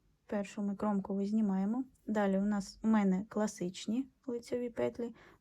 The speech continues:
тобто передня стіночка більш праворуч. Спочатку я в'яжу лицьовою за передню стіночку, потім, не знімаючи петлю, в'яжу за задню лицьовою. Знімаємо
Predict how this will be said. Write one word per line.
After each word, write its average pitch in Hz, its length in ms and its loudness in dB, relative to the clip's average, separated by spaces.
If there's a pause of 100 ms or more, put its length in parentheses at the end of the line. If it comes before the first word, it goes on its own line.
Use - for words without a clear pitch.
тобто 196 460 0
передня 196 440 0
стіночка 190 560 -4
більш 190 240 -2
праворуч. 190 680 -4 (340)
Спочатку 220 640 0
я 202 200 4
в'яжу 190 540 0 (140)
лицьовою 196 800 0 (380)
за 196 220 0
передню 185 500 0
стіночку, 240 680 -8 (400)
потім, 226 360 2
не 226 120 2
знімаючи 220 560 2
петлю, 202 400 0
в'яжу 202 480 0
за 202 240 0
задню 185 400 -2 (400)
лицьовою. 226 600 -2 (840)
Знімаємо 208 720 2